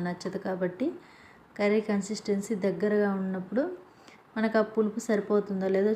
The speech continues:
చూసుకోవాలి. ఒకేసారి చింతపండు ఎగువ రసం ఎక్కువ వేసేసుకోకండి, కావాలంటే సరిపోకపోతే మనం తర్వాత అయినా యాడ్ చేసుకోవచ్చు. కాబట్టి ముందుగా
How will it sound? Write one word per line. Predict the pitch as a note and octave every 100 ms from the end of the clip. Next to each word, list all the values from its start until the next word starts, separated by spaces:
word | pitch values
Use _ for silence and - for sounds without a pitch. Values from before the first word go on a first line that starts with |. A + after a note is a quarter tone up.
| G#3
చూసుకోవాలి. | G3+ - F#3+ F#3
ఒకేసారి | F#3 F#3 G#3+ G#3 G#3+ G#3 G3+
చింతపండు | F#3+ G3+ G3 F#3+
ఎగువ | F3+
రసం | F#3 G3 G3
ఎక్కువ | F#3 F#3 G#3
వేసేసుకోకండి, | F#3+ F#3 F#3 F#3 - F3+ F3+ E3+ A3 F4+ - - - - -
కావాలంటే | F#3+ F#3 G3 F#3 F3
సరిపోకపోతే | - F#3+ F#3+ F#3+ F#3+ G3 F#3+ G3+
మనం | F#3+ F#3+
తర్వాత | F#3 F#3 F#3 F#3
అయినా | F#3 F#3+
యాడ్ | F#3 F3+ F3+ F#3+
చేసుకోవచ్చు. | F#3 - F3 F3 -
కాబట్టి | F3+ F3+ E3+ B3+ D#4+ - - - - - - - -
ముందుగా | G3+ G3 G3